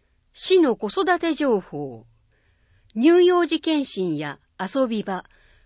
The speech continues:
子育て支援サービスなどの情報をお知らせします。十月に子ども未来応援センターが開所します。子育て世代を妊娠期から切れ目なく支援するため、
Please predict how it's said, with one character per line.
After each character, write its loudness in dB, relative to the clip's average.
子 -8
育 -2
て -2
支 -6
援 0
サ -2
ー 0
ビ -4
ス -6
な -2
ど -4
の -4
情 -4
報 -4
を -6
お -8
知 -6
ら -6
せ -8
し -10
ま -12
す。 -20
十 4
月 2
に -2
子 -2
ど 2
も 4
未 4
来 2
応 2
援 2
セ -2
ン -2
タ -2
ー -4
が -6
開 -6
所 -8
し -8
ま -10
す。 -20
子 -4
育 2
て -2
世 -2
代 0
を -4
妊 4
娠 0
期 -16
か -4
ら -8
切 -6
れ 2
目 4
な 0
く -12
支 -6
援 -2
す -8
る -4
た -4
め、 -8